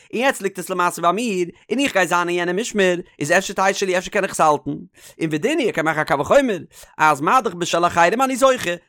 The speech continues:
מאדך אנדערס, דא איך איז עס, ער קריגן. איז בשל עצמי, לא קלשקן. איז פון דעם תלמוד לומר שטייט אין פסוק, כי דא החיים, לא כהן תהיה אחיזוסוי. וואס פון אחיזוסוי דארף מען? אחיזה שלוי. פשט, דאס, וואס דער כהן האט געהארשט פון זיינע טאטן, דאס איז אנדערש.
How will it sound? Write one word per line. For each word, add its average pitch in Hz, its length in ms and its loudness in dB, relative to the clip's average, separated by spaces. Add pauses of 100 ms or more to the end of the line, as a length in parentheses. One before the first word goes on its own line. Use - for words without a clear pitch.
מאדך 214 300 2
אנדערס, 285 340 0
דא 208 140 4
איך 190 120 0
איז 170 100 -2
עס, 156 100 -6 (180)
ער 160 80 0 (160)
קריגן. 160 340 -4 (180)
איז 147 120 -4
בשל 160 240 0
עצמי, 185 240 2
לא 165 120 -2
קלשקן. 165 460 -4 (260)
איז - 120 -10
פון - 120 -2
דעם 240 140 0
תלמוד 165 280 0
לומר 226 200 -2
שטייט 170 220 -2
אין - 100 -4
פסוק, 214 420 0 (420)
כי 180 100 0
דא 190 120 4
החיים, 214 360 4
לא 190 80 4
כהן 226 220 0
תהיה 208 260 2
אחיזוסוי. 170 680 2 (260)
וואס 135 100 -14
פון 147 100 -6
אחיזוסוי 214 500 -4
דארף 269 280 4
מען? 214 240 0 (220)
אחיזה 226 500 2
שלוי. 190 460 2 (240)
פשט, 165 260 -4
דאס, 262 340 -2
וואס 190 60 -6
דער 190 80 -6
כהן 202 180 0
האט 170 80 -2
געהארשט 180 260 0
פון 170 200 -6
זיינע 170 100 0
טאטן, 165 340 -4
דאס 165 140 -10
איז 165 100 -4
אנדערש. 214 360 -2